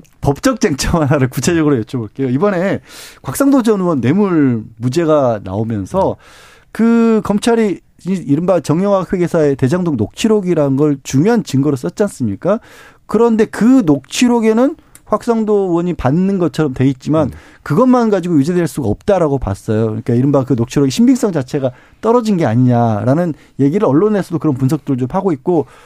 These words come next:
Speaker 1: 결국 그 녹취록이란 걸 근거로 해서 대장동 수사도 하고 있으니까 대장동 수사에도 이게 영향을 좀 끼치는 거 아닐까라는 그런 의견들도 나오거든요. 김영남 의원님 어떻게
Speaker 2: 일단 제가
Speaker 1: 보세요?
Speaker 2: 보기에는 요번 곽상도 전 의원에 대한 일 심 판결에서는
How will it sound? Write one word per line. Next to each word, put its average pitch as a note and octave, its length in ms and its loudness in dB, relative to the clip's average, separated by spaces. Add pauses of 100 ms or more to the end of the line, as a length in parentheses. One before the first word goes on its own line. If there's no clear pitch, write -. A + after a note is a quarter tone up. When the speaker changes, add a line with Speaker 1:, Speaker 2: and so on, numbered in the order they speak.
(240)
Speaker 1:
결국 B3 260 2
그 C4 340 4
녹취록이란 A3 760 0
걸 G3+ 160 0
근거로 G3 380 -2
해서 F3+ 180 -4
대장동 E3+ 400 -2
수사도 B3+ 340 -2
하고 F#3 160 -2
있으니까 C3 540 -4 (500)
대장동 C#4 520 -2
수사에도 A#3 640 -2
이게 E3+ 200 0
영향을 F#3+ 320 0
좀 G3 160 -6
끼치는 C#4 320 -2
거 C4+ 80 2
아닐까라는 F#3 640 0
그런 G#3 240 0
의견들도 E3 420 -4
나오거든요. F3+ 540 -2 (560)
김영남 A3+ 320 2
의원님 F#3+ 240 0
어떻게 C3 240 -2
Speaker 2:
일단 E3 180 0
제가 E3 300 0
Speaker 1:
보세요? D#3+ 40 -8
Speaker 2:
보기에는 D#3 680 0
요번 D3+ 420 2
곽상도 D#3 540 0
전 C#3+ 200 0
의원에 C#3 920 0
대한 C3 400 0
일 B2+ 160 0
심 C#3+ 300 -10
판결에서는 C3 1800 0